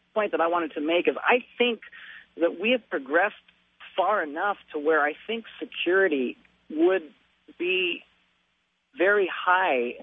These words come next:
that it would be extremely hard for someone to penetrate those forces, especially in and around the White House.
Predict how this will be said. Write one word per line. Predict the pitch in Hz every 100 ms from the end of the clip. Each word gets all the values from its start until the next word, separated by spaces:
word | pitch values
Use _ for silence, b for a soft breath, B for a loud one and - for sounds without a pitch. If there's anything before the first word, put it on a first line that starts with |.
| 143
that | 147 143
it | 165
would | 160 151
be | 185
extremely | - - 202 220 175
hard | 135 - 208 226 160 123
for | - 139 -
someone | 147 143 139 -
to | 151
penetrate | 147 160 170 156 151 123
those | 135 120 -
forces, | 160 196 185 117 101 113 - B B B
especially | - 170 185 170 160
in | 165
and | 151
around | 139 131
the | 123
White | 147 156
House. | 117 113